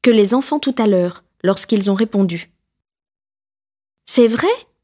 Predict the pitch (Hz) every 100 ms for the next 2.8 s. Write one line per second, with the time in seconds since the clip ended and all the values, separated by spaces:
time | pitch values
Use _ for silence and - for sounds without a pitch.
0 | _ _ - 196 240 240 233 - 254 254
1 | 196 - 226 - 262 214 220 233 269 _
2 | - 254 247 240 240 240 254